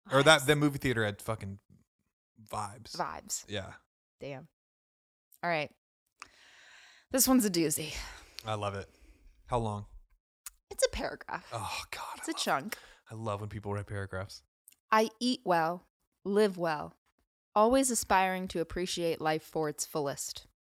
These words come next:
Speaker 1: Okay, what did, when he says eat well, do you think he means eat, he eats healthy or he eats a lot?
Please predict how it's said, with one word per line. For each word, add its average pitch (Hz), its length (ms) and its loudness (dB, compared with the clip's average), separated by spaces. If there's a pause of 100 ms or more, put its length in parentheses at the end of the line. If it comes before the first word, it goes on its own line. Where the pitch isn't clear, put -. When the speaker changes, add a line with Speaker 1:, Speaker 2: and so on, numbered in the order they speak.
(120)
Speaker 1:
Okay, 123 200 0
what 123 180 -2
did, 135 140 -2
when 170 100 0
he 175 60 0
says 185 260 0
eat 147 140 -2
well, 135 180 8
do 127 100 0
you 123 60 0
think 147 180 -6
he 156 80 -2
means 143 320 0
eat, 127 280 -2 (400)
he 117 60 -12
eats 120 220 -2
healthy 143 380 6
or 135 140 6
he 123 100 -2
eats 117 320 -4
a 113 80 -4
lot? 101 340 -4